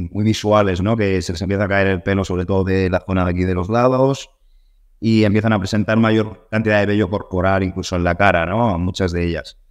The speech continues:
Pues precisamente esto, con el uso de andrógenos. Y luego también, eh, pasado, o sea, a partir de los cuarenta, bueno, cuando les llega la menopausia, básicamente. En la etapa posmenopáusica, pues también es verdad, ¿no? Que se pueden, eh, potenciar todos estos efectos androgénicos,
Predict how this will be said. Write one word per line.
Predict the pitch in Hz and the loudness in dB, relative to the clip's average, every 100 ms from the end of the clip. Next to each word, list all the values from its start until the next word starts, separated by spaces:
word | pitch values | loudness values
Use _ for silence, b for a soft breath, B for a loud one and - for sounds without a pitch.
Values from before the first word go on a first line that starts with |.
| - - - - - | -20 -20 -20 -20 -10
Pues | 92 - | -8 -8
precisamente | 90 - 101 98 | -14 -2 0 0
esto, | 92 85 | -2 -4
con | 87 | -6
el | 90 | -4
uso | 101 | 0
de | 98 | 0
andrógenos. | 92 95 90 98 | 0 -6 -10 -2
Y | |
luego | 110 120 139 | 2 2 4
también, | 123 127 147 160 - | 2 2 2 -2 -4
eh, | 101 95 95 92 92 90 87 85 80 - - - - | 0 2 2 0 -4 -4 -6 -6 -12 -20 -20 -20 -12
pasado, | 92 - 104 110 110 107 - | -8 0 2 4 4 2 -2
o | - | -4
sea, | 98 80 | -2 -2
a | 76 71 - - - | -6 -12 -18 -20 -12
partir | 90 104 | -2 0
de | 107 | 0
los | 101 | 0
cuarenta, | 104 113 113 | 0 0 2
bueno, | 107 | 0
cuando | 95 101 | 0 0
les | 110 | 2
llega | 123 | 2
la | 107 | 2
menopausia, | 101 90 90 - 87 | 0 -2 -4 -4 -4
básicamente. | 87 90 90 87 - _ _ _ _ _ | -4 -4 -6 -8 -10 _ _ _ _ _
En | 95 | -2
la | 95 95 | 0 0
etapa | 95 110 113 | -2 0 0
posmenopáusica, | - 110 113 110 127 131 135 123 139 - - _ _ _ | -2 -2 -2 0 0 0 -2 -2 -2 -4 -14 _ _ _
pues | 101 101 | -10 -4
también | 95 104 | -2 0
es | |
verdad, | 107 101 113 | 0 0 0
¿no? | 113 113 | 0 -2
Que | 104 | -4
se | - | -6
pueden, | 85 95 98 98 98 98 92 85 | -2 0 2 2 2 0 -4 -4
eh, | 95 95 95 | 0 2 2
potenciar | 104 98 92 - 104 104 95 | 0 -4 -4 0 4 4 2
todos | 101 98 | -4 -8
estos | 90 95 | -10 -12
efectos | 90 95 95 95 | -8 -6 -6 -4
androgénicos, | 92 87 - 98 95 113 | -6 -6 -4 -4 -2 -4